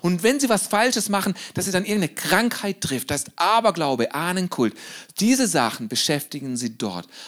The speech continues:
Das Kreuz gibt Antwort auf das alles. Da, wo Schuld ist in deinem Leben, ist das Kreuz die Antwort. Wo Scham ist in deinem Leben, ist das Kreuz die Antwort.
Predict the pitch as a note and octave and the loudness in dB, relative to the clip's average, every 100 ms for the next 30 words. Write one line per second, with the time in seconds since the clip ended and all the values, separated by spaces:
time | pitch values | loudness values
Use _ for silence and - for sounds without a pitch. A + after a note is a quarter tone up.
0 | - - D3 - - - F#3+ C4 G3+ A3+ | -20 -16 -8 -8 -4 2 6 6 6 4
1 | - - D#3 - - D#3 G#3 G3+ E3+ D#3 | 2 -6 -8 -8 -4 -2 -2 -4 -4 -4
2 | - D3 C#3 - C3+ A2 - - D3+ F3+ | -4 -4 -4 -6 -6 -6 -8 -6 -4 -4
3 | F#2+ - - _ _ _ _ _ _ _ | -6 -8 -10 _ _ _ _ _ _ _
4 | _ _ _ _ - D3+ E3+ - E3+ F3+ | _ _ _ _ -6 0 2 4 6 6
5 | F#3+ - F3 D#3 D#3+ D3+ C#3+ D3+ G#2+ F2 | 2 -2 -2 -2 -2 -2 0 0 -2 -10
6 | _ _ _ _ _ B2 - - - - | _ _ _ _ _ -8 -6 -6 -8 -6
7 | A#2+ A#2 A#2+ A#2 A2 G#2+ G2+ F2+ - _ | -2 -2 -2 -6 -6 -8 -10 -14 -18 _
8 | _ _ _ _ - G#2+ - D3+ D#3+ F3 | _ _ _ _ -8 -2 0 2 2 2
9 | B2+ F#2 - - _ _ _ A#2 A2 G#2+ | -2 -6 -8 -10 _ _ _ -4 -2 -2
10 | G#2+ G2 F2+ F#2 - _ _ _ _ _ | -2 -4 -8 -14 -20 _ _ _ _ _
11 | _ _ _ _ _ - - G#2+ - G#2 | _ _ _ _ _ -12 -8 -6 -6 -4
12 | G2+ - - G2+ A2+ - F2+ - | -4 -4 -4 -4 -4 -10 -18 -20